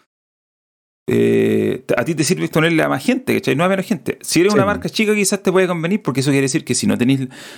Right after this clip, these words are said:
Speaker 1: la distracción de un Ubisoft, un Microsoft, qué sé yo, claro,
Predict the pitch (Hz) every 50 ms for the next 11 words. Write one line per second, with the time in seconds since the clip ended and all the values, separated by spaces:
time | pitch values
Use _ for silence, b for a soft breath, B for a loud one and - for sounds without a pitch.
0 | B B 123 120 110 - - - 113 107 - - 139 139 135 117 123 123 123 123
1 | 117 110 113 107 - - - 104 107 107 113 123 131 135 131 127 123 - - 120
2 | 110 113 110 104 104 104 98 95 95 95 113 113 123 131 - _ - - - 117
3 | 123 135 135 135 123 127 120 - 123 120 - 135 143 151 160 226 - - 117 110
4 | 110